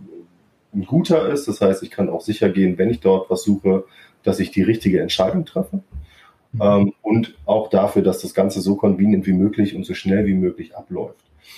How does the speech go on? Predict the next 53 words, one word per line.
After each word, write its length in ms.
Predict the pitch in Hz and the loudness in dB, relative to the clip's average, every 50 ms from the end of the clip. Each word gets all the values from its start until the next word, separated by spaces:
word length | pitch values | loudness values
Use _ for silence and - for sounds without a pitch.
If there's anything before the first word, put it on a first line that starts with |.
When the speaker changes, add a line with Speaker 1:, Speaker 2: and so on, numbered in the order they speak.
| - - - _ _ _ _ _ | -20 -20 -20 _ _ _ _ _
Speaker 1:
Ähm, 400 | - 101 92 92 95 92 92 - _ _ _ - | 0 2 2 2 2 0 0 -4 _ _ _ -10
das 120 | 104 - | -4 -2
heißt, 180 | 107 113 113 - | 0 0 0 0
wir 80 | 107 | 0
haben 120 | 107 123 131 | 2 2 2
jetzt 120 | 120 120 | 2 0
im 120 | 117 113 | 0 0
Grunde 200 | 107 110 113 113 | 2 2 2 0
fünf, 220 | 110 - - 147 151 | 0 -2 -2 -2 0
sechs 260 | - 127 117 - - | 0 -2 -2 -2 -2
Punkte, 360 | - 170 185 190 190 160 139 | 0 2 2 2 2 0 -2
die, 360 | 113 113 127 127 123 117 - - - - | -2 -2 -2 -2 -2 -4 -8 -12 -12 -8
die 120 | 127 123 | -4 -2
im 120 | 123 120 107 | -2 0 0
Grunde 220 | 110 117 123 117 | 0 2 0 0
schon 180 | - - 113 101 | 0 0 0 2
darauf 240 | 104 101 101 98 | 2 2 2 2
einzahlen, 460 | 104 107 117 151 - - 101 95 95 92 | 2 0 0 0 0 0 0 0 2 0
was 160 | 95 - - | -2 -2 0
wir 80 | 101 | 0
in 60 | 98 95 | 0 0
dem 120 | 92 90 | 0 0
Thema 260 | - 104 95 92 90 | 0 0 2 2 2
abfragen. 560 | 87 - - - - 87 85 85 90 117 - - _ _ _ _ _ _ _ _ _ - | 0 -2 -8 -4 -4 -4 -2 -2 -4 -6 -8 -8 _ _ _ _ _ _ _ _ _ -2
Ähm, 440 | 95 92 92 92 92 90 92 90 - _ _ _ _ _ _ _ _ _ _ _ - - - - - _ - | 0 2 2 4 2 2 0 -2 -4 _ _ _ _ _ _ _ _ _ _ _ -16 -16 -16 -16 -18 _ -8
jetzt 160 | 101 - - | -6 -2 -2
hab 140 | 131 - - | -4 -2 -2
ich 120 | 143 - | -4 0
noch 380 | 151 139 131 - - - - - | 2 2 2 2 0 -8 -8 -2
ein 140 | 110 104 - | -2 -2 2
anderes 440 | - - 185 208 208 123 110 - - | 2 4 4 4 4 2 0 -2 -2
Thema 320 | - 101 92 87 87 90 | 0 0 2 2 2 2
hier, 200 | 92 104 120 123 | 2 2 2 2
da 120 | 117 107 | 4 2
haben, 120 | 113 120 110 | 2 0 -2
das 160 | 101 104 - | -4 -2 -2
haben 100 | 131 143 | -2 0
wir 60 | 135 | 2
vorhin 220 | 120 120 113 117 123 | 2 2 2 2 2
nur 140 | 117 110 | 2 0
kurz 240 | - - 104 101 - | 0 0 -2 -2 -2
angerissen. 600 | - - 143 147 120 95 85 90 - - 85 - - - - - - - _ _ _ - | -2 -2 0 2 2 2 0 -2 -4 -6 -6 -6 -8 -20 -20 -20 -20 -20 _ _ _ -12
Wie, 500 | 95 92 104 120 131 143 147 - - - 98 | -6 -4 -2 0 0 0 0 -2 -4 -6 -6
wie 180 | 104 113 120 | -4 -2 0
siehst 340 | 123 110 127 160 156 - - | 0 0 -2 -4 -4 -4 -4
du 120 | 151 147 | -4 -2
denn 180 | 139 135 131 131 | 0 2 2 2
den 140 | 127 123 113 | 2 2 0
Stellenwert 540 | - - 127 127 135 139 120 113 110 107 - | 0 2 2 2 4 4 4 4 2 2 0
von, 360 | - - 110 104 101 101 95 - | -2 0 2 2 4 2 2 4
äh, 360 | 98 98 95 95 95 92 92 | 4 6 6 6 6 4 2
so 180 | 92 - 92 | 2 0 -2
Bewertungen 640 | - - 95 85 90 107 127 - - 190 - - - | 0 0 -2 0 2 2 2 2 0 -2 -4 -4 -8